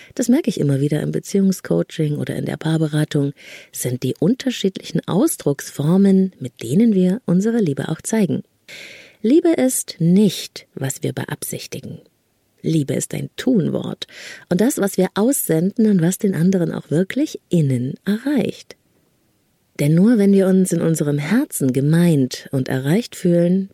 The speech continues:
kann dieses wärmende Geliebtsein-Gefühl auch in uns entstehen. Wie also erreichen wir den anderen? Was ist unsere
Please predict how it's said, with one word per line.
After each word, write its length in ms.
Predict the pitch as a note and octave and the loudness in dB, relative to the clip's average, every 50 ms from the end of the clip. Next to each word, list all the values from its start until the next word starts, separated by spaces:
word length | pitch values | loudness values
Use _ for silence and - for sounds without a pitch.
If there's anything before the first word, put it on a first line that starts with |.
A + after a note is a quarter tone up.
| - | -12
kann 280 | - - D#3 E3 F#3 G3 | -6 -2 0 0 2 2
dieses 420 | F#3 E3 D3 D#3 C#3 C3+ - C3+ | 2 0 -2 -2 -6 -8 -6 -6
wärmende 460 | B2 C3+ E3+ A3+ C4 C4 B3 A#3 A3+ | -4 -2 0 0 2 2 2 0 -2
Geliebtsein-Gefühl 960 | - F3+ D#3 D3 C#3+ D3+ - - - D3 C#3+ C#3+ D#3 D3+ - - D3 C#3 C#3 C#3 | -2 -4 -4 -4 -4 -8 -8 -8 -8 -6 -6 -6 -6 -8 -6 -4 -4 -2 -2 -4
auch 160 | C#3+ D3 D3 | -4 -6 -6
in 80 | C#3+ | -6
uns 180 | - C#3+ D3 - | -6 -6 -8 -8
entstehen. 480 | D3 C#3 - - G3 A#3 A#3+ F3 F3+ - _ _ _ _ _ _ _ - - - - - - - - - - - - _ _ _ - | -8 -10 -6 -2 0 0 0 0 -2 -6 _ _ _ _ _ _ _ -20 -20 -20 -20 -20 -20 -20 -20 -20 -20 -20 -20 _ _ _ -10
Wie 420 | C#3 C3+ D3+ F#3+ A#3+ C#4 C#4+ - | -8 -2 2 4 4 4 4 2
also 360 | - G3 G3 G3 F3+ F3+ F#3 | 2 2 2 2 2 2 2
erreichen 440 | - D#3+ D3 C#3 C3+ C#3 - D3 C3+ | 0 0 -2 -2 -4 -4 -2 -2 -2
wir 80 | B2+ B2 | -2 -2
den 180 | - C#3+ D3 | -4 -4 -4
anderen? 460 | - A#2+ A#2 A2 A2+ A2+ A2 A2 A2 - _ _ _ _ _ - | -4 -6 -8 -8 -8 -8 -8 -10 -12 -14 _ _ _ _ _ -8
Was 280 | - C3+ D#3+ A#3+ - | -4 -2 0 0 0
ist 320 | - B3+ B3+ B3+ - - - | 0 0 0 0 -2 -2 0
unsere 400 | D#3 C#3+ B2 B2+ A2+ - A#2+ | 0 0 0 -2 -4 -6 -6